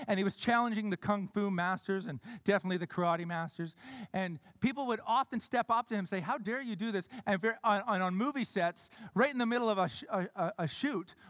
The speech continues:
or just before, someone would stand up and challenge him. "We'll,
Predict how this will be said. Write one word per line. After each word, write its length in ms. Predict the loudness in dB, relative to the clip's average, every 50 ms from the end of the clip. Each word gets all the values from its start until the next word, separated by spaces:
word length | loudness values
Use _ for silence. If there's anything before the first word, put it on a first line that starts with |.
| -4 0
or 160 | 2 2 2
just 220 | 2 -2 -6 -2 -2
before, 520 | -4 -4 -2 0 0 2 2 2 0 0 _ -12 -8
someone 300 | 0 2 2 2 2 0
would 120 | -2 -2
stand 280 | 0 0 0 0 0 0
up 100 | -2 -2
and 100 | -4 -2
challenge 360 | 0 0 -2 -2 -4 -6 -8
him. 160 | -10 -12 -12 _ _ _ _ _ _ _ _ _ _ _ _ _ _ _ 0
"We'll, 160 | 0 0 0